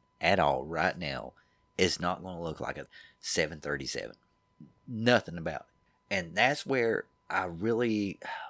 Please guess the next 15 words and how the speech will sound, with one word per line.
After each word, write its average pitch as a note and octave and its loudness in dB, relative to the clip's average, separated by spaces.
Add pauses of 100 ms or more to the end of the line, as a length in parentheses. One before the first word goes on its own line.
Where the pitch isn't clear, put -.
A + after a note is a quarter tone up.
(120)
want G2+ -4
to A2 -6
wonder F2+ -2 (440)
why G#2 4
people F#2+ -2
will F2 -6
go G2 2
with G#2+ 0
this, F2 -2 (540)
whatever G#2 4
the E2+ -4
news G2+ -2
says G#2+ 2 (100)
is D#2+ -4
true, B2+ 2